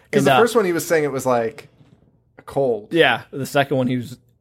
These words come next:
Speaker 2: arguably worse.
Speaker 1: You know what, you know
Speaker 2: And
Speaker 1: what I
Speaker 2: Carrie Fisher was like,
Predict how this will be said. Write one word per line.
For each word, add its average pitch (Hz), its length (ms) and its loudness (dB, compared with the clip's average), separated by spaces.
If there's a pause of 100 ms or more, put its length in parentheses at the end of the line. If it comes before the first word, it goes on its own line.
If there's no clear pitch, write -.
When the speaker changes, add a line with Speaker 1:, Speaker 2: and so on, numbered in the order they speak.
(120)
Speaker 2:
arguably 143 460 0
worse. 113 500 -6
Speaker 1:
You 139 80 -2
know 143 120 2
what, 147 160 2
you 147 80 -4
know 139 60 4
Speaker 2:
And 156 120 4
Speaker 1:
what - 160 -2
I - 580 -20
Speaker 2:
Carrie 151 260 2
Fisher 139 640 -6 (140)
was 135 120 -14
like, 123 260 -4